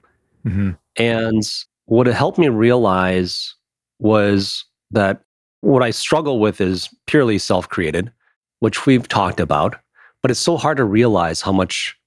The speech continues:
Speaker 2: suffering we create for ourselves. And that's the interesting thing about this podcast, is that a lot of the struggles that happen to us, we create them.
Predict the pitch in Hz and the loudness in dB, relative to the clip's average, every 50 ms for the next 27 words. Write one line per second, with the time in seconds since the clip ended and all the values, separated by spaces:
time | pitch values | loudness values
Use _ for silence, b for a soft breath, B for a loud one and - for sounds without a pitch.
0 | _ _ _ _ _ _ _ - - - 123 120 - - 139 143 156 151 127 104 | _ _ _ _ _ _ _ -6 -2 0 0 0 0 0 0 0 2 2 2 2
1 | 92 - - - 101 90 95 - - 95 85 82 - - 73 60 - - - - | 2 0 0 0 2 0 0 0 0 0 0 0 -2 -2 -4 -4 -4 -8 -10 -12
2 | - _ _ _ _ _ _ _ _ 147 143 143 143 147 165 175 - - - 156 | -14 _ _ _ _ _ _ _ _ 0 0 2 0 0 -2 -4 -6 -2 0 2
3 | 143 151 131 - 123 - - 110 - 139 139 113 107 92 95 92 - 98 90 - | 2 2 2 -2 -4 -4 -4 0 2 2 2 2 2 2 0 0 -2 -4 -8 -4
4 | - 147 175 175 - - 82 - - - - - - - _ _ _ _ 120 113 | -2 -2 -2 -2 -4 -6 -6 -6 -6 -8 -10 -12 -12 -16 _ _ _ _ 0 0
5 | 101 98 - 110 98 90 92 92 - - _ _ _ _ _ _ _ _ - 120 | 0 2 0 0 0 0 -2 -4 -8 -14 _ _ _ _ _ _ _ _ -2 0
6 | 113 127 135 175 190 165 127 - - - 143 131 123 120 104 95 90 98 92 90 | 2 2 2 0 0 0 -2 -2 0 0 -2 0 0 0 -2 0 0 -2 -2 -2
7 | - - _ _ _ _ _ _ _ _ _ - - 147 160 - - 85 85 76 | -4 -6 _ _ _ _ _ _ _ _ _ -4 -4 -4 -2 -2 -2 -2 -2 -2
8 | - 82 78 80 82 101 - - - - - - _ _ _ _ _ _ _ 113 | -2 0 2 2 2 0 0 -4 -6 -8 -10 -14 _ _ _ _ _ _ _ 0
9 | 120 117 - - 139 147 185 196 - - 62 - | 0 2 2 2 2 2 0 -2 -2 -6 -8 -8